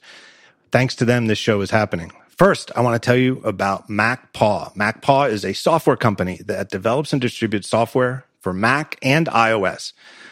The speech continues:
They estimate that one out of every five Macs on Earth are running some sort of software from MacPaw. Really popular. Their most popular app is Clean My Mac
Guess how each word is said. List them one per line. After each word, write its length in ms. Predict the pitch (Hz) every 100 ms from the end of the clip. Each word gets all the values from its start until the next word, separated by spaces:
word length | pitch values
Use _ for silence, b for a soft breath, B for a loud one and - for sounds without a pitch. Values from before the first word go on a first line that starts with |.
| B B
They 180 | 123 170
estimate 600 | 165 - 151 151 165 135
that 140 | 107
one 300 | 120 143 156
out 120 | 151
of 80 | 143
every 200 | 139 131
five 280 | - 131 123
Macs 300 | 127 131 -
on 140 | 117
Earth 480 | 120 147 139 - -
are 80 | 107
running 400 | 110 120 120 107
some 360 | - 135 139 131
sort 240 | 135 120
of 80 | 104
software 440 | 117 110 104 92
from 400 | - 107 107 107
MacPaw. 640 | 101 92 - - 87 - - _
Really 320 | - 113 139 147
popular. 540 | - 110 110 98 101 B B B B B 110
Their 160 | 113
most 360 | 117 135 190 -
popular 440 | 123 101 95 90
app 280 | 87 85 -
is 120 | -
Clean 320 | - 139 147
My 100 | 143
Mac 340 | 120 107 101